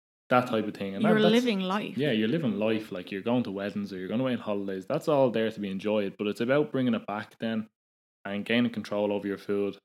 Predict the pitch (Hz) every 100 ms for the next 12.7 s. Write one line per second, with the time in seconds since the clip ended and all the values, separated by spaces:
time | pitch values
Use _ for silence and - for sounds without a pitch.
0 | _ - 101 98 95 95 - 147 143 120
1 | 123 135 135 127 - 113 110 104 - _
2 | _ _ 127 175 196 131 117 117 - 131
3 | 131 - 117 110 110 107 104 _ - 120
4 | 151 156 139 - - - - 127 139 117
5 | 113 110 107 107 110 104 - 107 104 -
6 | 113 127 131 123 110 107 - - 107 104
7 | 101 98 92 98 95 104 104 131 139 123
8 | 120 123 127 123 - - 110 - 110 101
9 | 101 113 117 107 101 101 110 - - 104
10 | 101 - 107 95 - _ _ _ _ _
11 | _ 135 147 139 170 110 - 147 180 165
12 | 156 123 120 120 104 95 -